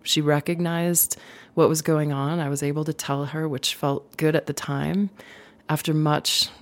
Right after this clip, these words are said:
evaluation over time, I realized that she just simply did not want the stigma attached to having her nineteen, twenty,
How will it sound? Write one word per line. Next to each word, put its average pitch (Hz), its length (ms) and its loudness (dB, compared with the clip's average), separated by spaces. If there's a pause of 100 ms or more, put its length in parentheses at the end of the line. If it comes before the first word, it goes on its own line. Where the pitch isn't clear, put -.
(640)
evaluation 143 1160 2 (840)
over 165 340 4
time, 208 460 2
I 151 60 4
realized 139 460 2
that - 140 -2
she 139 220 0
just 139 300 2
simply 139 320 0
did 123 240 -4
not - 260 -4
want 117 460 -8 (720)
the 147 80 0
stigma 139 640 4
attached 135 540 -4
to 135 80 -4
having 135 340 -2
her 127 420 -4 (680)
nineteen, 127 800 0 (160)
twenty, 131 460 -2